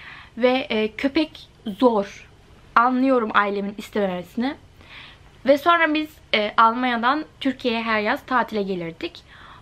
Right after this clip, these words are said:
O sene İzmit'e gittik. Ve tesadüfen, e, sahiplendirilecek bir kedi bulduk. Yalova'da, İzmit Yalova. İzmit'teyken Yalova'ya niye gitmeyelim?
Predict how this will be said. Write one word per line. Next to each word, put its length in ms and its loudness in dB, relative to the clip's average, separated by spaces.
O 80 6
sene 420 2
İzmit'e 380 0
gittik. 480 -10
Ve 360 2
tesadüfen, 800 0
e, 320 -2
sahiplendirilecek 2000 -2
bir 40 -4
kedi 300 -4
bulduk. 400 -14
Yalova'da, 460 2
İzmit 320 -4
Yalova. 320 -4
İzmit'teyken 500 -4
Yalova'ya 320 0
niye 160 -4
gitmeyelim? 360 -14